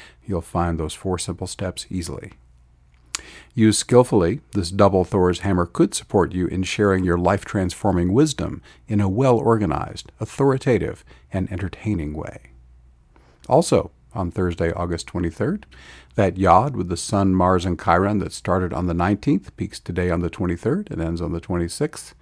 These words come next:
And finally, on August twenty-third, the Sun enters Virgo at twelve oh eight A M Eastern Daylight Time.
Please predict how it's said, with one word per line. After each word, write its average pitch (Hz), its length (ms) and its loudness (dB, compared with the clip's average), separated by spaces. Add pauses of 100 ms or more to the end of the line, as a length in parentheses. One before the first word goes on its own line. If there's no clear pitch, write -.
(500)
And 110 320 2
finally, 120 540 4
on 87 300 0
August 90 340 -4
twenty-third, 127 600 -2
the 104 100 -4
Sun 131 360 0
enters 131 380 -2
Virgo 113 680 2
at - 160 -8
twelve 107 360 -2
oh 101 220 2
eight 104 220 0
A 95 220 -2
M - 440 0 (100)
Eastern 85 400 -6
Daylight 90 380 -4
Time. - 400 -6